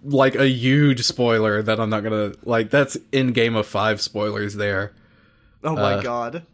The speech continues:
Speaker 1: <laughs> So, um, yeah, that's what she says. And then, you know, you're all finished up. You've heard all the, all the things she has to tell you.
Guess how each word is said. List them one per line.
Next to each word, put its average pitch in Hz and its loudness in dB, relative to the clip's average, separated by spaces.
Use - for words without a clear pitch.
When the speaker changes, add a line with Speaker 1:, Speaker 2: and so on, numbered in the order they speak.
Speaker 1:
<laughs> 226 -2
So, 127 4
um, 107 0
yeah, 113 2
that's 117 2
what 127 2
she 123 0
says. 107 0
And 110 -2
then, 131 0
you 147 4
know, 123 4
you're 131 4
all 156 6
finished 156 0
up. 131 2
You've 123 0
heard 127 2
all 123 2
the, 117 2
all 123 2
the 120 2
things 117 -2
she 117 -4
has 110 -2
to 107 -12
tell 107 0
you. 101 -2